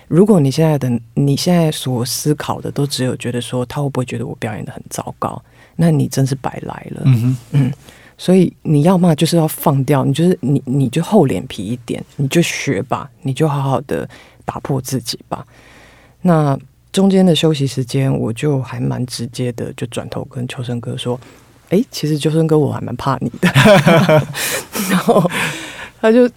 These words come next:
Speaker 1: 他其实知道了，他当然知道。那他就是非常轻松的回我说，说：“你现在认识我，我，我，你如果在认识的是我，年轻的我，你应该，
Speaker 2: 对，
Speaker 1: 应该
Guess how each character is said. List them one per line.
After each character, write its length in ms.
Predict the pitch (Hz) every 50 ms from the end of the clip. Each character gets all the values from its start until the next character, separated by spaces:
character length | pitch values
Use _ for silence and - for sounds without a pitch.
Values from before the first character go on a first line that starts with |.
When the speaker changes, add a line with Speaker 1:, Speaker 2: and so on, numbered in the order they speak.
| _ _ -
Speaker 1:
他 160 | - 330 359
其 200 | 330 - 240 208
实 120 | 170 185 175
知 220 | 175 - 175 180
道 220 | 175 - 156 101
了， 80 | 98 143
他 100 | 185 220
当 160 | 202 226 214
然 140 | 180 147 139
知 180 | 127 - 135 127
道。 300 | 117 - 135 76 67 127 - - - - - _
那 380 | - 190 202 208 190 170 160 165
他 160 | 160 180 185
就 100 | 190 202
是 80 | 208 208
非 100 | 185 202
常 160 | 190 165 160
轻 240 | - - 170 160 160
松 220 | 156 165 156 151
的 60 | 143
回 120 | 139 135 131
我 220 | 139 139 131 131
说， 180 | 120 131 139 143
说 280 | 143 156 151 151 147 147
：“你 260 | 143 143 143 135 131
现 240 | - - 214 202 196
在 160 | 185 196 175
认 240 | 165 170 170 147 143
识 160 | 135 147 147
我， 280 | 123 120 117 110 - 117
我， 160 | 120 - - - _ _ - 110 101 -
我， 120 | - 143 143
你 240 | 143 143 143 143 139
如 160 | 147 180 208
果 160 | 208 165 139
在 340 | - - 185 175 156 - - _ _ _ _ _ _ _ _
认 300 | - - 175 208 196 180
识 120 | 175 - 185
的 120 | 156 143
是 100 | 139 160
我， 140 | 156 - -
年 260 | - 151 143 139 -
轻 260 | 180 - 233 214 214
的 100 | 190 147
我， 260 | 120 120 110 98 101
你 160 | 113 127 127 120
应 140 | 123 143
该， 100 | 143 139
Speaker 2:
对， 120 | - 135 110 -
Speaker 1:
应 80 | - 185
该 160 | 170 151